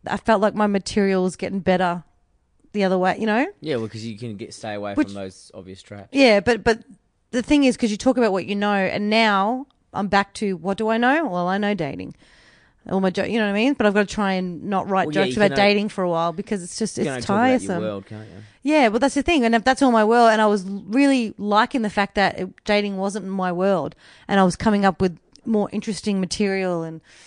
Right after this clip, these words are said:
Speaker 1: you know, like, I felt like as a comic, I felt better. But someone came up to me in Albury and was like,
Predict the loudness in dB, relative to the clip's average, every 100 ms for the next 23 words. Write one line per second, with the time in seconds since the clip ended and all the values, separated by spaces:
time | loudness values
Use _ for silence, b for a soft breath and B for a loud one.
0 | b b b 0 2 2 2 2 4 6
1 | 6 6 4 0 -4 -4 -2 -2 -2 -4
2 | -2 -2 -2 -4 -2 2 4 4 4 0
3 | 0 -2 -2 -2 -2 -4 -4 -6 -6 -8
4 | -6 -4 -6 -8